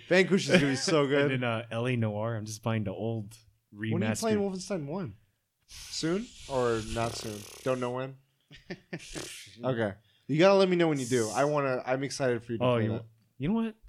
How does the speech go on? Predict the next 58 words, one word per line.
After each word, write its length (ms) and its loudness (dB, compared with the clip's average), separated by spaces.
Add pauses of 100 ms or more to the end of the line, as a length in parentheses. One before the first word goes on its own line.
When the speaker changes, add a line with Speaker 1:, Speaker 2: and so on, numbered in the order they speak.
(380)
Speaker 2:
It's 140 -4
not 160 0
that 140 0
long 200 -2
of 80 -2
a 60 -2
game. 280 -6
Maybe 280 0
after 300 -6
Uncharted 480 -8
three. 260 -14 (160)
I 100 2
don't 100 2
Speaker 1:
Okay. 80 0
Speaker 2:
know. 120 -8
We'll 140 -6
see. 240 -12
Speaker 1:
Whatever. 340 8
Just 260 -4
whenever 340 2
it 100 6
does 240 4
come 160 -6
up. 140 -4
I 60 -2
don't 120 0
want 160 -4
you 80 -6
to 80 -6
commit 300 -10
to 60 -10
anything, 300 -12 (160)
but 160 -12 (420)
that 140 2
is 200 0
a 40 -6
game 240 -6
I 80 -6
would 260 -8
very 200 -6
much 180 -8
Speaker 3:
What 80 -8
Speaker 1:
enjoy 140 -10
Speaker 3:
did, 80 -8
what 80 -8
Speaker 1:
watching. 160 -16
Speaker 3:
did 160 -20
you 60 -20
say 80 -20
again? 200 -20
Speaker 1:
Wolfenstein 540 -2
Speaker 3:
Oh. 40 -4
Speaker 1:
New 120 -2
Order. 280 -4 (1000)
Speaker 2:
And 180 -2
Speaker 1:
Ugh. 60 -4
Speaker 2:
Old 180 0
Blood. 240 -6